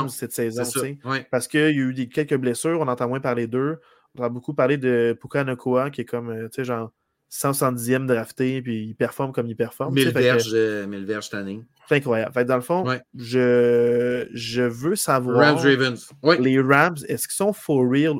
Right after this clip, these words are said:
Speaker 2: ou pas ?
Speaker 1: That's
Speaker 2: Puis
Speaker 1: it.
Speaker 2: les Ravens, à neuf et trois, euh, t'es supposé écraser les Rams. T'es rendu, tu te bats pour être
Speaker 1: Ouais.
Speaker 2: dans le top de la A F C puis avoir la semaine de bye. Tu dois gagner ce match-là pour rester dans,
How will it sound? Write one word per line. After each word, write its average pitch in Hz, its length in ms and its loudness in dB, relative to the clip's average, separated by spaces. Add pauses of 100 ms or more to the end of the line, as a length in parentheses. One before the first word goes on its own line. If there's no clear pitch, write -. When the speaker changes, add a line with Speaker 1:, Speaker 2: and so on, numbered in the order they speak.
Speaker 2:
ou 131 100 -2
pas ? 156 380 0
Speaker 1:
That's 120 220 -2
Speaker 2:
Puis - 180 2
Speaker 1:
it. 208 80 4
Speaker 2:
les 170 160 8
Ravens, 180 260 0
à 131 100 2
neuf 165 200 -4
et 139 80 0
trois, 170 500 2 (200)
euh, 120 120 -6
t'es 123 120 -6
supposé 151 580 0
écraser 170 460 0
les 135 140 0
Rams. 117 280 -6 (100)
T'es 123 120 -6
rendu, 117 280 -10
tu - 80 -20
te 123 60 -18
bats 127 180 -2
pour 160 160 -4
être 131 60 6
Speaker 1:
Ouais. 135 60 6
Speaker 2:
dans 120 120 -2
le 117 140 -10
top 254 220 2 (320)
de 127 80 -2
la 135 120 0
A 131 280 0
F 123 60 -14
C - 180 -6
puis 156 80 0
avoir 131 140 4
la 123 100 2
semaine 143 180 -6
de 127 100 2
bye. 123 320 0 (400)
Tu - 140 -10
dois 139 300 2
gagner 151 240 0
ce - 100 -14
match-là 135 300 -2
pour 151 140 -4
rester 120 200 -2
dans, 131 200 0